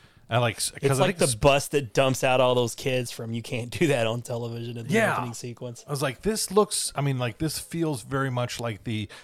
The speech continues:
Speaker 1: especially, I believe it's the Nightmare on Elm Street two opening.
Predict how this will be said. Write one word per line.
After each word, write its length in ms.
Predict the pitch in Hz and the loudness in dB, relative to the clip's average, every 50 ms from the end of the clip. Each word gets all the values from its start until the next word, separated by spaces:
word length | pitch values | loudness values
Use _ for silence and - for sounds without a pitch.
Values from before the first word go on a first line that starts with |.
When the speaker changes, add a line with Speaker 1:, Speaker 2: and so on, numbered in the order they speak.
| - _ - | -18 _ -4
Speaker 1:
especially, 680 | 131 120 - - - 196 214 202 - - 135 127 117 | -4 -2 -2 2 2 2 2 2 0 0 0 0 0
I 100 | 101 107 | -2 -4
believe 260 | 107 110 117 123 117 113 | -2 0 0 0 0 -2
it's 160 | 107 - - | -4 -4 -6
the 100 | - 110 | -6 -4
Nightmare 300 | 107 110 113 113 113 113 | -2 -2 -2 -2 -2 -2
on 80 | 113 | 0
Elm 120 | 110 107 101 | 0 -2 -2
Street 200 | - - 104 - _ | -4 -8 -12 -8 _
two 360 | - - 135 147 170 131 104 - | -4 0 0 2 2 0 -2 -4
opening. 460 | 101 101 98 - - 98 92 95 101 | -6 -6 -4 -4 -4 -6 -6 -12 -14